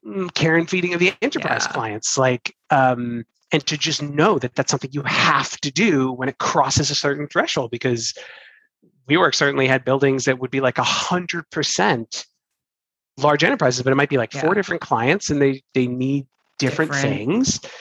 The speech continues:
Speaker 1: Um,
Speaker 2: Different cultures, different
Speaker 1: different culture.
Speaker 2: expectations.
Speaker 1: Yeah.
Speaker 2: Yeah.
Speaker 1: And,
Speaker 2: Yeah.
Speaker 1: and just, like, when, when do you have to gear up? And, like, that might change the price, but you're being like,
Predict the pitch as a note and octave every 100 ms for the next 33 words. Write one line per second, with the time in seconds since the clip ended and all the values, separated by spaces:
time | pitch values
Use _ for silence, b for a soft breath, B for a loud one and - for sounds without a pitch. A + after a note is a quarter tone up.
0 | B B B D#3 C3 B2+ B2 B2 C#3 _
1 | _ _ _ - F3 G3+ G3 - F#3+ -
2 | F#3+ F#3 D#3+ E3+ F3 F3 F#3 A#3+ - F#3+
3 | F#3+ F3 - G#3 C4 D#4 D#4 C#4 G3+ D3+
4 | B2 D3+ F#3 G3 G3 F#3+ F#3 F#3+ F3 D#3
5 | F3+ - D3+ F3 F3+ E3 E3+ C3 D3 E3
6 | - - - D3+ D3+ C#3 D3 D3 A#3+ F#3+
7 | G3+ - - - C#4+ - - - - D#3
8 | D3+ C#3+ C#3+ C#3 C#3 C3